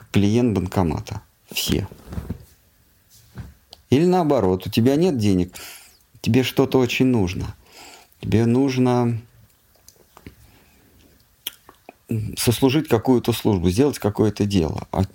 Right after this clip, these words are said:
а у тебя нет способности для этого. Но на твоей карточке к-, кармической, ну, ноль. А...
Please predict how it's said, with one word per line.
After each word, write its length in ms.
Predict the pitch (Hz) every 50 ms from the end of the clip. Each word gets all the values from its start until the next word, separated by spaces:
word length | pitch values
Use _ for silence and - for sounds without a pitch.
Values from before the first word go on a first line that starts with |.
| - - - -
а 80 | 104
у 40 | 104
тебя 280 | 107 - 127 131 156 151
нет 260 | 160 185 190 143 -
способности 760 | - - 113 113 113 - 123 104 82 78 76 80 - - 73
для 200 | 78 82 85 82
этого. 360 | - - - - - - - _ _ - - - - - - -
Но 180 | - 107 120 139
на 140 | 143 147 135
твоей 220 | - 143 143 139
карточке 580 | - - 165 156 - - - - - 120 113 110 - - _ _ _ _ _
к-, 140 | - - _
кармической, 720 | - 110 107 107 104 95 - - - - - 71 - - - - - - - _
ну, 180 | - 113 135 147
ноль. 540 | 151 151 151 151 123 101 78 67 - 90 - - - _ _ _ _ _ _ _ _ _ _ _ - _ _ _ _ _ _ _ _ _ _ _ _ _ - _ _ _ _ _ - - - - - - - - - - - - _ _ _ _ _ _ _ -
А... 880 | - 95 92 87 85 85 80 78 78 76 110 107 - - - - -